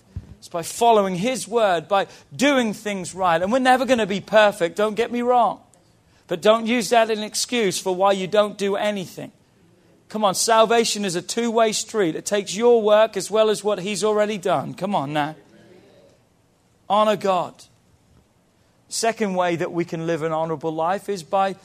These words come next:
having a respect for authority. Honoring those. Honoring those. The Bible speaks about honoring those who are widows. It talks about honoring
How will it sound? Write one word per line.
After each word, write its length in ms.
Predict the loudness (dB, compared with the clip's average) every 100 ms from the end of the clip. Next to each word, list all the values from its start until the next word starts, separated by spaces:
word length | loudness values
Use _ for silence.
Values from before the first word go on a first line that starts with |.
| _ _ -10
having 360 | 0 0 0 -6
a 100 | -4
respect 760 | -2 0 -2 0 0 0 -4
for 280 | -12 -4 -4
authority. 680 | -4 -8 -6 -6 -8 -12 -20 _ _ _ _ _ _ _ _ _ _ _ _ _
Honoring 520 | 2 4 4 0 -2 -4
those. 480 | -4 -4 -12 -20 -20 _ _ _ _ _ _ _ _ _ _ 0
Honoring 400 | 0 0 -2 -2
those. 240 | -2 -2
The 80 | -2
Bible 340 | 4 4 4
speaks 340 | 0 -4 -6 -4
about 280 | 0 0
honoring 400 | 2 0 0 -4
those 320 | -2 -2 -2 -4
who 160 | -2
are 60 | 0
widows. 600 | 0 2 2 0 -4 -14
It 120 | -12
talks 300 | -6 -4 -4
about 220 | -2 0
honoring 440 | 2 0 0 -4